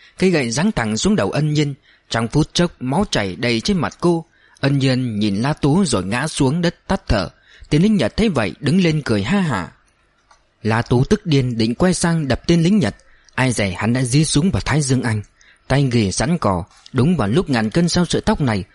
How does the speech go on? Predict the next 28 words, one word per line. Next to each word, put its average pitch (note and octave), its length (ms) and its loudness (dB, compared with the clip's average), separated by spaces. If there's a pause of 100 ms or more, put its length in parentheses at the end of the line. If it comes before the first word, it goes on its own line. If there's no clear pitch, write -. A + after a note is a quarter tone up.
(220)
một A2 180 0
người A2 160 2
phụ A2 140 -2
nữ C#3+ 180 2
trung C#3+ 220 2
niên B2 280 0
bỗng E3+ 180 2
dưng C3+ 240 0
đứng D#3+ 180 2
dậy, G#2 200 -2 (380)
đi E3+ 120 4
đến D#3 200 4
trước G3 160 2
mặt G2 180 -2
tên C#3 140 2
lính F#3 140 2
Nhật C3 200 -2
quát: D#3 200 -2 (640)
"Dừng B3 240 0
tay E3 140 0
lại!" D3+ 200 -2 (680)
Tên D#3+ 120 4
lính G#3 140 4
Nhật C#3 200 0
đời A#3+ 220 0
nào G#3+ 240 0
chịu - 180 -2
nghe, D#3 240 -2